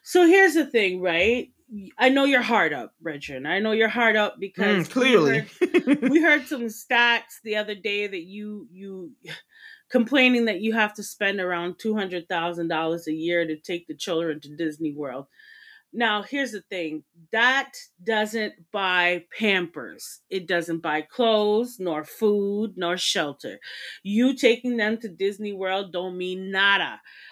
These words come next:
Speaker 1: I wanna hear how much college funds you started, okay? When you get to that level, then holla back. But right now, I know you're hard up. You are hard up because I've noticed that,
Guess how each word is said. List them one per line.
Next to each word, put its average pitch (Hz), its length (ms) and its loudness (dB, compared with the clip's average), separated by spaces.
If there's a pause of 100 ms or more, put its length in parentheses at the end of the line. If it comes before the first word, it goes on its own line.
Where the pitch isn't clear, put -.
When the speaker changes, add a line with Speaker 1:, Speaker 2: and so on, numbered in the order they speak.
Speaker 1:
I 254 140 4
wanna 277 300 0
hear 254 420 2
how 240 180 -4
much 220 240 -6
college 220 460 -2
funds 170 360 -6
you 165 140 -6
started, 147 540 -4
okay? 262 480 0 (120)
When 226 240 2
you 240 140 0
get 247 280 2
to 285 120 -2
that 247 260 2
level, 262 540 0 (640)
then 226 240 4
holla 214 340 2
back. 175 360 0
But 190 120 -4
right 220 220 4
now, 240 240 2
I 226 80 2
know 214 160 0
you're 214 180 -2
hard 214 420 2
up. 294 280 0 (300)
You 202 180 0
are 277 220 6
hard 190 340 0
up 160 220 -6
because 202 560 -6 (720)
I've 311 240 0
noticed 320 400 -2
that, 202 340 0